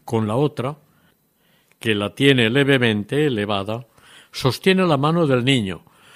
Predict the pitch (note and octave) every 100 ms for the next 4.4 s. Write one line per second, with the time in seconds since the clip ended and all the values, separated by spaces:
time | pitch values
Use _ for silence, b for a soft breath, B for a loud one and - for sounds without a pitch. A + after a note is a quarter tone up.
0 | B B - B2 A#2+ A2 - - - -
1 | C#3+ C3 B2+ - _ _ - B2+ C3+ C3
2 | B2 D#3 F#3 - G#3 - D3 A#2+ G#2+ -
3 | C3+ C#3 - B2+ B2+ - - F3+ D#3+ B2+
4 | C3 B2 B2+